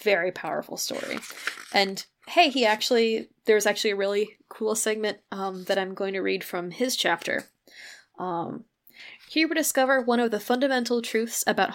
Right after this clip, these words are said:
holiness and the saints. They are the most diverse group of people in history." Well, they're all, all the saints are Christians, so barring that. <laughs> Um, "Some were rich and some were poor. Some were educated and others had no education at all.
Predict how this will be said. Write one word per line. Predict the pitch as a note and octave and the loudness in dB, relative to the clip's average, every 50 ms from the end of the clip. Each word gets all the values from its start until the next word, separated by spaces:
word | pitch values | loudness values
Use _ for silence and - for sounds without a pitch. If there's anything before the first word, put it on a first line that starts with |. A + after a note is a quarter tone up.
| - | 2
holiness | A#3+ A#3+ B3+ C4+ C4 C4 C4 B3+ B3+ | 2 2 2 2 -2 0 2 2 2
and | - - G#3+ G#3 | 2 0 -4 -2
the | G#3+ | 0
saints. | - - F3 - - - - - - - - - - - - - _ _ | 0 0 0 -2 -6 -8 -6 -6 -6 -6 -6 -14 -20 -20 -20 -20 _ _
They | - - A3+ B3 B3 | 4 6 6 8 8
are | A#3 G#3+ G3+ G3 | 6 4 4 2
the | G3 G#3 G3+ | 2 -2 -4
most | G3+ G3 G3+ A3 A3 - - - | -2 2 2 2 2 2 0 2
diverse | B3 A#3 A3+ A3+ G#3+ G#3 A3 - | 2 2 2 4 2 2 2 0
group | - A3 G3+ G3+ | 0 0 0 0
of | G#3 G3+ | -2 -4
people | - A#3 A3+ A3+ G3 G3+ F#3+ | -2 -4 -2 0 2 2 2
in | F#3 | 2
history." | E3+ E3+ D#3+ - - - - - - A3+ A#3 _ _ _ _ _ | 0 -4 -4 -4 -2 -4 -4 -2 -4 -6 -6 _ _ _ _ _
Well, | A4+ G4+ D4+ C#4+ C#4+ C4+ - - _ - - - - - - | 2 6 8 8 8 6 4 0 _ -16 -16 -14 -12 -8 2
they're | - A#3+ | 6 8
all, | A#3 A3+ A3+ A3 - - - - - | 10 10 10 8 6 2 -8 -4 4
all | - B3+ B3+ C4 | 6 8 8 8
the | B3+ A#3+ | 6 6
saints | - C4+ A3+ A3+ A#3 | 4 4 4 4 2
are | A3 G3+ | 0 2
Christians, | - A3+ G#3 G#3 - G3 F#3+ - | 4 2 4 4 2 -2 -2 0
so | - F#3+ G3 | 2 2 4
barring | G3 G#3 G3 F#3 F#3 F#3 F#3 | 6 6 6 6 4 2 0
that. | F#3 F#3 F#3 F#3+ - C#4 B3 - - C4 B3+ - - - - - | 4 6 6 6 6 6 4 4 2 -6 -10 -10 -16 -18 -14 -12
<laughs> | C4+ C4+ - C#4+ C4+ - C#4+ C#4 | -10 -4 -4 -4 -2 -2 -6 -2
Um, | - - A#3 G#3+ G3 F#3+ F#3 F3 F3 F3+ - - A#3 _ _ _ _ _ - - - _ _ _ _ _ _ _ _ _ _ - | 2 4 6 8 8 6 4 2 -2 -8 -10 -16 -20 _ _ _ _ _ -20 -20 -20 _ _ _ _ _ _ _ _ _ _ 0
"Some | - - B3+ B3 B3+ | 2 4 4 4 4
were | D4 D#4+ D4+ | 2 0 4
rich | C4 C4+ C#4+ - - - | 4 2 2 2 -2 -4
and | C4 A3+ | -4 -4
some | - - A#3 A3+ | 0 -2 0 0
were | A#3+ C4 | -2 -4
poor. | C4 - B3 A3+ G#3+ B3 D4+ D#4+ _ _ _ | -2 0 0 2 2 0 -2 -4 _ _ _
Some | - - B3+ B3 C4 | -2 2 2 2 2
were | D4 C#4+ - | 0 2 2
educated | B3 A3+ A3+ - - C4+ C4+ C4+ C#4 C#4 - | 0 0 0 -4 -6 -4 -2 0 0 0 -2
and | G#3+ - - | -2 -4 -2
others | G#3+ G#3 G#3+ A#3 A#3 A3+ | 0 2 2 2 0 0
had | - F#3 F#3+ | -2 -2 -2
no | G#3 G#3 | 0 0
education | G3+ G3 G#3 G#3 A#3 A3+ - G#3+ G3+ - - G#3 | 0 0 -2 -4 -6 -6 -6 -6 -6 -4 -8 -8
at | G3 F#3 | -6 -6
all. | - - - G3+ G3 _ | -4 -4 -4 -8 -8 _